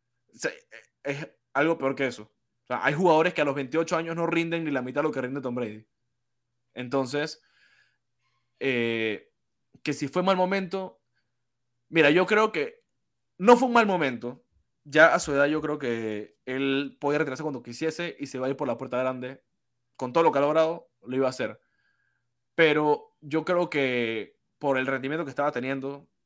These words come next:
le daba para tirar por lo menos un año más con Tampa, que tiene un equipo competitivo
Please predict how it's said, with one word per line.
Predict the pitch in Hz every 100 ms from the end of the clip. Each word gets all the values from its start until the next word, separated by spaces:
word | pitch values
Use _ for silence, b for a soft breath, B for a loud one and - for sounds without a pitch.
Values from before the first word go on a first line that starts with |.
| _ _ _ _ _ -
le | 139
daba | 139 151 151
para | 131 120
tirar | 123 123
por | 135
lo |
menos | 120 135 143 -
un | 156
año | 147 143
más | 143 135
con | 143 139
Tampa, | 156 151 151 175 - _ _ _ _ _
que | 135
tiene | - 156
un | 160
equipo | 156 175 160
competitivo | 143 123 113 139 151 151